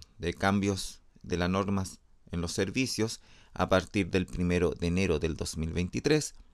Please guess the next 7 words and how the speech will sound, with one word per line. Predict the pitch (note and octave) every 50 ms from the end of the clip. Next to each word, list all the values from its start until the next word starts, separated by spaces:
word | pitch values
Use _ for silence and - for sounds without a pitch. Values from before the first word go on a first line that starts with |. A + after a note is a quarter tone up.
| - - - - - - - - - - - - - - - - - - - - - - -
rige | - - C3+ C#3 - - C#3
la | C3+ B2+
exención | A#2+ - - - G#2+ G2+ F#2+ F2+ - B2 B2+ B2+ B2+
que | - - - F#2+ E2+ C#2+ - - - _ _
todo | - D3+ D3+ D#3+ D3+
servicio, | - - D3 C3 B2+ B2 D3+ D3+ - - - F#2+ D#2+ D#2+ D2+ D#2+ - - - - - -
prestación | - F2+ F#2+ - - - F#2+ F2+ - - C3+ C#3+ D3+ C3 G2+ E2+ D#2+ D2+